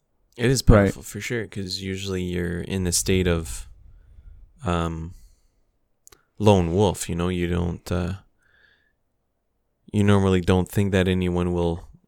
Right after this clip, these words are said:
Speaker 1: will try and take that extra step
Speaker 2: No.
Speaker 1: to, to reach you and to meet you halfway or whatever
Speaker 2: No,
Speaker 1: it
Speaker 2: that's
Speaker 1: is
Speaker 2: right.
Speaker 1: you're
Speaker 2: And really, and vocalizing those things, because a lot of people can think that.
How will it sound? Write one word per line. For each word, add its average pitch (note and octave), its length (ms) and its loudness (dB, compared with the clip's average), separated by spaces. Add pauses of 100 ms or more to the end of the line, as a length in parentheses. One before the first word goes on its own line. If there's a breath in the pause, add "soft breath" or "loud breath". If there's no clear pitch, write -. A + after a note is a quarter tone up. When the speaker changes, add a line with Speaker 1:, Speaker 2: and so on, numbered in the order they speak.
(140)
Speaker 1:
will A2+ 180 2
try G#2+ 220 2
and G2+ 160 0
take G2 160 0
that F#2 140 4
extra F#2 340 -2
step F#2 260 -2
Speaker 2:
No. A2+ 200 4 (100)
Speaker 1:
to, F#2+ 140 -6
to F#2 140 -4
reach F2+ 320 -4
you F2+ 140 0
and E2+ 200 -4
to E2+ 260 -4
meet F#2 260 -4
you F#2 80 0
halfway F2+ 460 -2
or F2+ 100 -4
whatever F#2 200 4
Speaker 2:
No, C#3+ 120 8
Speaker 1:
it A#2 40 4
Speaker 2:
that's G2+ 160 2
Speaker 1:
is - 60 -2
Speaker 2:
right. G#2+ 140 2
Speaker 1:
you're - 180 -6
Speaker 2:
And C3 200 6
really, C#3 360 12
and B2+ 180 6
vocalizing B2 640 8
those A2 180 0
things, B2+ 180 4
because C#3+ 240 4
a D3+ 60 4
lot D3 140 8
of C#3 80 4
people A#2 220 4
can G#2 180 -4
think G2+ 260 -4
that. A2+ 300 -2